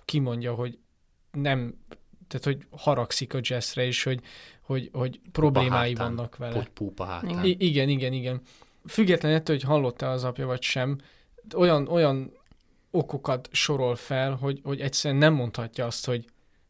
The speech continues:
Speaker 1: hogy jó, akkor mondjuk el neki. Tényleg hiába próbál olyan színben feltűnni előtte. <laughs>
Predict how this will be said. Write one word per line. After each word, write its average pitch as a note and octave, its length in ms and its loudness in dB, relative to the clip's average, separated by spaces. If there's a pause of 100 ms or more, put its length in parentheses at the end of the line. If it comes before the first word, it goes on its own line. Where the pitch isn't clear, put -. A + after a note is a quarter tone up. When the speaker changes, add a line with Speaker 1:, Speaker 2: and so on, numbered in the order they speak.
Speaker 1:
hogy B2+ 200 -2
jó, C3 180 2
akkor A#2+ 300 -4
mondjuk B2 400 -2
el A#2+ 140 -2
neki. A#2+ 240 -6
Tényleg C3 340 -4
hiába B2+ 640 2 (340)
próbál C#3 500 2
olyan C#3 540 -2 (260)
színben C3 760 0 (440)
feltűnni C3 760 2
előtte. B2 560 -2
<laughs> - 40 -4